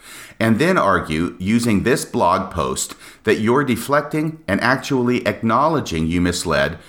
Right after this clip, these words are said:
by stating in this post that such a suppression may have actually occurred, but that such is ancient history."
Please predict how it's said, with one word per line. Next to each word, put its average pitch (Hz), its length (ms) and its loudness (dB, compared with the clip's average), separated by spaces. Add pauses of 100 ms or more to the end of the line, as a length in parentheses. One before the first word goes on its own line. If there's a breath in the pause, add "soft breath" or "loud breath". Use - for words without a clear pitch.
(180 loud breath)
by 98 140 2
stating 139 440 0
in 101 120 4
this 131 180 2
post 80 480 -2 (240 soft breath)
that - 160 0
such 165 220 -2
a 165 80 0
suppression 95 600 -2
may 135 180 2
have 101 200 0
actually 120 640 0
occurred, 76 500 -2 (340 loud breath)
but 101 180 0
that 107 180 0
such 80 480 0
is 95 240 -2
ancient 80 440 -4
history." 82 580 -4